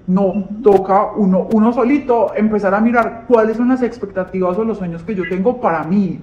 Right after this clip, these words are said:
Speaker 1: lo que idealmente yo quiero para mi vida. Y después empezar a construirlo basado en lo que yo quiero. Pero es que es muy complicado hacerse consciente de eso.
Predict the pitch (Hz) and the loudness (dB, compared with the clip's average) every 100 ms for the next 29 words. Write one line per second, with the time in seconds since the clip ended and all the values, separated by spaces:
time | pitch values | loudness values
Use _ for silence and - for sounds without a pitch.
0 | - - 185 190 190 196 214 202 190 185 | -16 -8 -2 -2 0 -4 -2 0 0 0
1 | 190 240 240 208 180 - 196 196 165 147 | 0 0 2 0 -2 -4 -4 -2 -4 -4
2 | 175 202 147 160 - - - 220 254 254 | -6 -4 -4 -8 -18 -20 -6 2 2 4
3 | 247 247 208 185 175 175 220 214 240 220 | 2 2 0 0 0 -2 -2 -4 0 0
4 | 214 196 214 - - - 175 185 180 170 | 2 0 -2 -8 -18 -4 0 0 0 0
5 | 202 220 160 - - 165 214 196 190 277 | 0 0 -4 -6 -12 0 2 2 2 0
6 | 233 156 135 - - - 196 190 196 247 | 0 0 -6 -12 -14 -4 -2 0 0 0
7 | 285 208 202 190 196 190 180 180 185 170 | 0 0 0 2 2 2 -2 -4 -4 -6
8 | 180 165 170 170 226 160 156 | -8 -6 -4 0 0 -2 -10